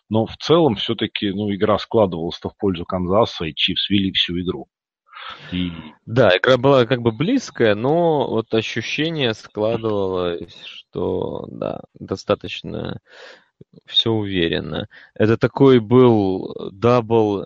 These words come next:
Speaker 2: ревендж гейм, э, Энди Рид, э, против, э, отшибла память у меня, гла-, главный т-,
Speaker 1: Против
Speaker 2: Даг-,
Speaker 1: Дага
Speaker 2: Даг-,
Speaker 1: Петерсона.
Speaker 2: Дага Петерсона, да,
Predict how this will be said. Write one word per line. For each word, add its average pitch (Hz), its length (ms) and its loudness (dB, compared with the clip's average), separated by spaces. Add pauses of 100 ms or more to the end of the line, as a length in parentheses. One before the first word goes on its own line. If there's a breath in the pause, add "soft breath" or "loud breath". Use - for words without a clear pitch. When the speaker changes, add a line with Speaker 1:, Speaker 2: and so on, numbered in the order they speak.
Speaker 2:
ревендж 104 800 0
гейм, 135 580 0 (540 soft breath)
э, 98 40 -6
Энди 95 1040 0
Рид, 110 420 0 (1200)
э, 95 340 0
против, 98 840 -2
э, 92 600 -4 (3250)
отшибла 87 480 -6
память 90 500 -6
у - 40 -10
меня, 92 240 -8
гла-, 92 300 -6
главный 92 520 -4
т-, - 80 -18
Speaker 1:
Против 123 200 4
Speaker 2:
Даг-, 104 200 4
Speaker 1:
Дага 117 100 -2
Speaker 2:
Даг-, 113 300 4
Speaker 1:
Петерсона. 95 640 -12
Speaker 2:
Дага 98 380 0
Петерсона, 95 800 -2
да, 92 360 2